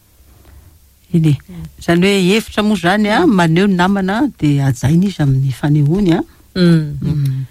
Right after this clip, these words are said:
Speaker 2: Aleo maty alohan'izao aretina izao na maty aorianan'ny aretina mba misy mandevina sy manotrona. <laughs>
Speaker 1: Raha misafidy tsika fa tsy atsika. Ny
Speaker 2: Mm.
Speaker 1: ainan'Andriamanitra tsy tompon'ny aintsika.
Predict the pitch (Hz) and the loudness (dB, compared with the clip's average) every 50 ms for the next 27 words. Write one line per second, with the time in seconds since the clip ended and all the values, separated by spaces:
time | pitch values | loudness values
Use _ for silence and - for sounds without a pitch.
0 | - _ _ - - _ _ - _ _ _ _ _ _ _ _ _ _ - 151 | -14 _ _ -20 -20 _ _ -20 _ _ _ _ _ _ _ _ _ _ -4 -2
1 | 165 170 180 180 180 185 214 262 302 302 262 233 220 - 226 208 202 202 196 175 | 0 0 0 -2 0 0 0 0 2 2 0 0 0 0 -2 0 0 0 2 0
2 | 156 - 160 147 147 147 151 165 170 - 185 165 147 131 - - 160 185 233 262 | 0 0 0 0 0 0 0 -2 -2 -2 -2 -2 -2 -4 -4 -4 -2 0 2 2
3 | 247 214 196 220 254 254 214 185 180 - 196 180 175 - 170 170 170 170 165 160 | 2 2 2 2 0 0 0 0 -2 -2 -4 -4 -4 -2 -2 0 0 0 0 0
4 | 165 160 156 165 190 233 - - 196 170 143 - - - 165 160 156 151 160 160 | 0 -2 0 0 -2 -2 -2 -4 -4 -4 -4 -6 -8 -8 -6 -4 -2 0 -2 -2
5 | - 185 170 156 147 139 - - 175 165 151 143 135 131 - - 180 165 160 151 | -2 -2 -2 -2 0 0 2 2 0 2 0 -2 -4 -4 -6 -6 -6 -6 -6 -6
6 | 170 202 - - - 175 - - _ - 208 - - - - - - - _ - | -8 -10 -12 -12 -16 -18 -18 -16 _ -8 -8 -8 -8 -16 -20 -20 -20 -20 _ -6
7 | - 156 - 180 190 202 208 185 - - 220 202 - - 269 233 - - - - | -4 -2 0 2 0 0 -2 -4 -4 -4 -4 -4 -2 -2 -4 -4 -4 -6 -8 -8
8 | - 233 - 214 - - 190 170 - - - 185 - - - 233 220 - - - | -6 -2 -2 -4 -2 -2 -4 -4 -4 -6 -6 -8 -8 -6 -8 -8 -8 -8 -8 -2
9 | 170 175 180 175 202 214 208 220 220 196 185 175 165 - 151 143 147 160 180 220 | 0 2 4 4 2 2 2 0 0 0 0 0 0 0 0 2 2 2 2 2
10 | 247 262 254 220 - - - - 208 - - 214 196 208 226 254 294 - - - | 0 -2 -6 -8 -10 -10 -8 -8 -8 -2 0 0 2 2 2 2 0 -2 0 -4
11 | 285 269 - | -4 -4 -4